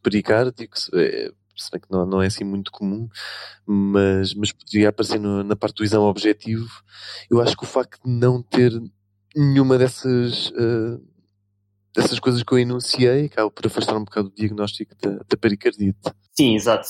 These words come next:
Speaker 2: né? Nós, nós sabemos que a pericardite aguda tem quatro principais critérios de diagnóstico,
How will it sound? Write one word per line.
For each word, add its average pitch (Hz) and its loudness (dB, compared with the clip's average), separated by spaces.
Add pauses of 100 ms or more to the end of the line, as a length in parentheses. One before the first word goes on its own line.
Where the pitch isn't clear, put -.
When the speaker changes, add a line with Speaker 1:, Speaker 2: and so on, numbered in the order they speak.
(100)
Speaker 2:
né? 98 -12 (160)
Nós, - -4
nós 123 -4
sabemos 135 0
que - -2
a 139 2
pericardite 131 0
aguda 131 2
tem 127 0
quatro - 0
principais 120 -2
critérios 120 0
de - -10
diagnóstico, 135 -2